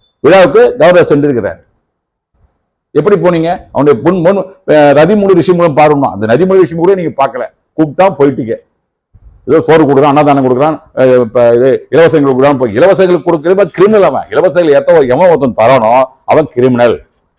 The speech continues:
உண்மையானவன் கொடுக்க மாட்டான், நேர்மையான அரசியல்வாதி கொடுக்க மாட்டான். ஏன்னா மக்களுக்கு உழைப்பான், தொண்டு செய்வான், அதன் மூலம் தான் வெற்றி பெற நினைப்பான். இந்த இலவசங்களையும்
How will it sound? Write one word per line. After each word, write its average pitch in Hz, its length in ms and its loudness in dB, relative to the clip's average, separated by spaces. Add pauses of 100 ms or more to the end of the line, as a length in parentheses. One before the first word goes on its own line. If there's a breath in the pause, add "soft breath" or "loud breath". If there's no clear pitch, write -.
(1000)
உண்மையானவன் 160 520 0
கொடுக்க 165 240 2
மாட்டான், 110 260 -2 (360)
நேர்மையான 165 400 2
அரசியல்வாதி 165 340 0
கொடுக்க 160 240 -2
மாட்டான். 110 260 -2 (100)
ஏன்னா 170 140 0 (300)
மக்களுக்கு 131 380 0
உழைப்பான், 147 360 0 (140)
தொண்டு 185 240 0
செய்வான், 117 280 -4 (120)
அதன் 160 160 0
மூலம் 175 180 2
தான் 185 120 2
வெற்றி 143 180 -2
பெற 147 160 0
நினைப்பான். 117 340 -4 (160)
இந்த 95 160 -6
இலவசங்களையும் 143 640 0